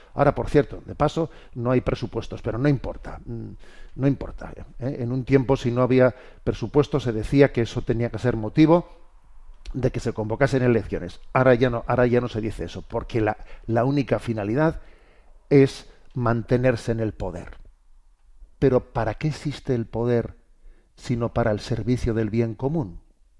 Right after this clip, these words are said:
Eh, reinar es servir y servir es reinar. Esa es, <laughs> es la gran aportación de la, de la visión cristiana, ¿no?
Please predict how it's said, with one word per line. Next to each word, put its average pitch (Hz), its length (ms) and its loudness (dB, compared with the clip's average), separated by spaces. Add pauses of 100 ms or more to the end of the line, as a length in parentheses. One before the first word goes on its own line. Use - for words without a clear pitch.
(2500)
Eh, - 100 -10 (200)
reinar 120 480 0
es 131 120 2
servir 117 640 -2 (720)
y 135 140 0
servir 117 440 0
es 131 140 2
reinar. 110 600 -2
Esa 123 240 -6
es, - 140 -6 (280)
<laughs> - 240 -20
es - 100 -8
la 117 140 2
gran 131 180 0
aportación 120 720 -2
de 113 120 0
la, 104 120 -6 (280)
de 117 160 2
la 107 120 2
visión 123 500 0
cristiana, 113 640 0
¿no? 131 180 -6